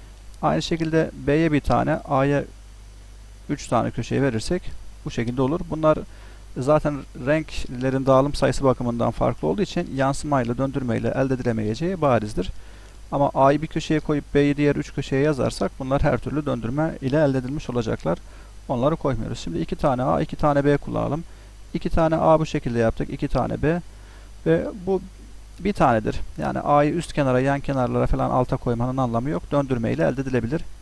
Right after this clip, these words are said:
Yansımayla da elde edilebilir tabii ki. A'lar B'nin yerine, B'ler A'nın yerine geçirilebilir. O zaman A'lar yan yana değil, çapraz durumlu bulunsunlar. B'ler de diğer türlü gelmiş olsun. Bu şekilde elde etmiş oluyoruz.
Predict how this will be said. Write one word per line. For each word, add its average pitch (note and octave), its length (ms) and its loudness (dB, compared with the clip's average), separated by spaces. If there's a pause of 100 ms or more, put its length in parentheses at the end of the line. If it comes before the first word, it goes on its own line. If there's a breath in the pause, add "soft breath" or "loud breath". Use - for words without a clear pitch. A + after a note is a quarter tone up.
(100)
Yansımayla C3+ 520 2
da A2+ 120 2
elde A2+ 120 -4
edilebilir A#2 340 -4
tabii - 300 -4
ki. C3+ 200 -2 (840 loud breath)
A'lar A#2+ 360 4
B'nin A#2 320 -2
yerine, A#2+ 260 -4
B'ler A#2 260 0
A'nın A2+ 200 0
yerine A#2 240 -4
geçirilebilir. B2 560 -2 (1080 loud breath)
O F3+ 180 0
zaman D#3+ 300 0 (140)
A'lar D#3+ 360 4
yan D#3+ 220 0
yana E3 220 0
değil, F3 260 0
çapraz E3 420 2
durumlu D#3 280 0
bulunsunlar. C3 600 -2
B'ler C3 320 4
de D#3 80 0
diğer C#3+ 220 4
türlü - 220 -6
gelmiş A2+ 360 -4
olsun. A#2+ 340 -4 (120)
Bu D#3+ 60 -4
şekilde D3 380 0
elde C3 160 2
etmiş - 260 -6
oluyoruz. D3+ 380 -4